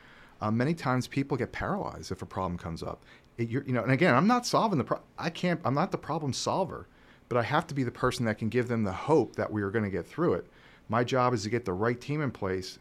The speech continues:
and then applaud that and share it and, and show people. Like, I can't, when I have a problem, the first thing I try to do is find a small victory, a small issue that we can solve, and then just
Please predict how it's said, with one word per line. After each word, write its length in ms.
and 160
then 220
applaud 640
that 280
and 180
share 500
it 140
and, 280
and 320
show 300
people. 360
Like, 260
I 160
can't, 320
when 120
I 140
have 140
a 60
problem, 380
the 80
first 260
thing 120
I 80
try 180
to 80
do 180
is 140
find 460
a 60
small 320
victory, 520
a 40
small 380
issue 220
that 100
we 100
can 140
solve, 460
and 220
then 200
just 320